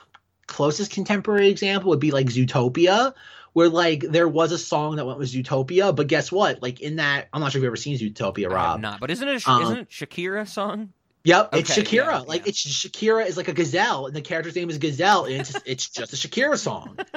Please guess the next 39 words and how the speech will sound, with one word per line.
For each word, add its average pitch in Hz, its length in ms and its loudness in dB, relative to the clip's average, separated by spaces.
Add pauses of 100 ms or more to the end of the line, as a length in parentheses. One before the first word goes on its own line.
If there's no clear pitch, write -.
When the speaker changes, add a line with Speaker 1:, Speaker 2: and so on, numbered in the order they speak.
(400)
Speaker 1:
And, 208 260 0
and 202 160 2
I 214 100 4
feel 233 360 2
like, 190 380 0
again, 175 480 -2
like, 139 300 -8
when 156 180 -4
they 202 180 2
decide 160 720 -2
to 165 80 -6
do, 143 240 -2
like, 139 220 -2
the 135 80 -4
Lilo 135 400 0
and 131 80 0
Stitch 135 260 -2
thing, 160 140 0
like, 143 120 -2
there's 165 200 8
gonna 156 200 4
have 151 220 -2
to 147 80 -2
be 135 140 -2
a 127 40 -4
musical 127 380 -6
aspect 92 520 -10
to 85 180 -6
it. - 100 -16
Speaker 2:
Abs-, 147 120 -6
Speaker 1:
There 135 100 4
ha-, 165 140 0
Speaker 2:
oh, - 20 -2
Speaker 1:
not 311 220 2
musical 190 380 0
Speaker 2:
absolutely. 151 120 2
Speaker 1:
as 139 80 -6
in, 143 60 -16
like, 127 360 -6